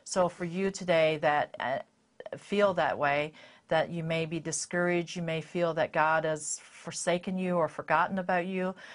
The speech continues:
Um, again, many times I felt that. I, I actually, uh, there were many times, even as writing my book, even, even, you know, just the past year or so,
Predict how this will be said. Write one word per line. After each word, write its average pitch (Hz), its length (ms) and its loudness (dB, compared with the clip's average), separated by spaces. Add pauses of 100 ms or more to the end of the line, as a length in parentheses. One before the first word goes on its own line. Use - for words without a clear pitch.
(220)
Um, 165 540 0
again, 180 400 0
many 180 240 0
times 175 380 0
I 185 100 4
felt 180 340 2
that. 156 240 2
I, 165 180 2 (120)
I 170 200 4
actually, 190 680 0 (920)
uh, 170 460 6 (800)
there 202 100 2
were 202 80 4
many 202 240 2
times, 190 420 0
even 196 260 -2
as 175 220 2
writing 175 280 2
my 170 120 2
book, 208 480 0 (180)
even, 175 460 -2
even, 165 640 -4 (180)
you 175 120 -4
know, 156 200 2
just 165 300 -6
the 175 60 -10
past 165 440 0
year 190 320 0
or 175 100 2
so, - 340 -2